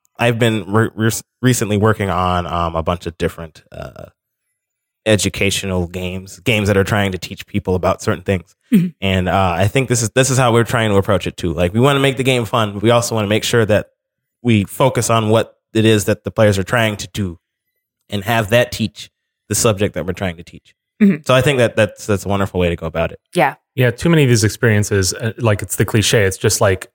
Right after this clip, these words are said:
Speaker 3: an interactive slideshow kind of thing. It's,
Speaker 1: Mm-hmm.
Speaker 3: it's,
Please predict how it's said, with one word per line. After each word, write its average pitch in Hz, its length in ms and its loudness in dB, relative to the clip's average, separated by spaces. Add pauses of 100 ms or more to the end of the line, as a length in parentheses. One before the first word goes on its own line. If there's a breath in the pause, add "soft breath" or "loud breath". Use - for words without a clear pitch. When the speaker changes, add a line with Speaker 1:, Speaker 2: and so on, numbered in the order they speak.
Speaker 3:
an 101 120 0 (100)
interactive 101 640 0
slideshow 95 800 2
kind 98 220 -2
of 92 80 -2
thing. 90 400 -4
It's, 113 220 -6
Speaker 1:
Mm-hmm. 101 140 -14
Speaker 3:
it's, - 160 -4